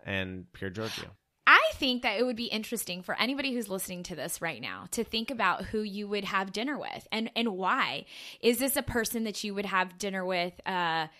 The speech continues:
Speaker 2: different than, like, maybe when you first fell in love with your faith, or are you, are you falling in your faith right now and there's a saint that you would, I mean,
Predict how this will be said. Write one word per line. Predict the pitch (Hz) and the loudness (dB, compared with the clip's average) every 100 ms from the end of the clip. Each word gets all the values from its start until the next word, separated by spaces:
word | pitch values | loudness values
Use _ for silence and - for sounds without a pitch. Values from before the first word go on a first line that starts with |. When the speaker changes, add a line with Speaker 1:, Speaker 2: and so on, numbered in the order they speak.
| - - 180 | -20 -12 2
Speaker 2:
different | 226 202 262 247 | 4 4 0 0
than, | 226 | -2
like, | 196 165 | -2 -2
maybe | 180 180 196 185 - | -4 -4 -4 -4 -4
when | 185 185 | -6 -6
you | 180 | -10
first | - 170 180 - - | -8 -8 -6 -8 -4
fell | 208 | -4
in | 214 | -2
love | 202 | -4
with | 208 - | -6 -6
your | 214 | -8
faith, | - 180 285 | -2 -2 0
or | 240 | 4
are | 190 196 | 4 4
you, | 208 202 - - | 0 -4 -8 -2
are | 202 | -2
you | 190 196 190 | 0 -4 -6
falling | - 214 214 214 | 0 2 2 -2
in | 202 | -4
your | 185 | -4
faith | 185 185 196 | -4 -4 -4
right | 190 180 | -6 -4
now | 170 170 220 240 | 0 2 4 2
and | 196 | 0
there's | 185 180 | -2 -2
a | 180 | -2
saint | - 175 196 190 | -2 -2 -4 -8
that | 185 - | -8 -6
you | 196 | -6
would, | 185 - | -4 -2
I | |
mean, | 240 | 0